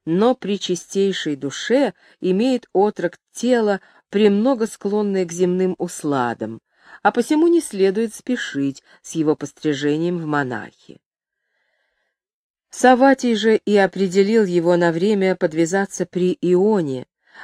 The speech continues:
а сам удалился далеко на север, к бурным пучинам Белого моря, где и приставился лет десять тому назад.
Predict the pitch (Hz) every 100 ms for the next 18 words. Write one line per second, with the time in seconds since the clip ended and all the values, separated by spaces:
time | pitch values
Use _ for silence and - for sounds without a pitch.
0 | - 190 - 320 269 196 165 202 214 180
1 | 160 165 - 190 185 160 - 214 220 143
2 | - _ _ 156 160 165 208 208 175 151
3 | 147 - 240 214 180 147 180 190 165 160
4 | 151 165 175 160 147 _ _ _ _ _
5 | 147 170 254 - 233 233 190 196 - -
6 | 151 160 147 147 - 147 220 180 127 175
7 | - - 151 147 143 143 139 139 135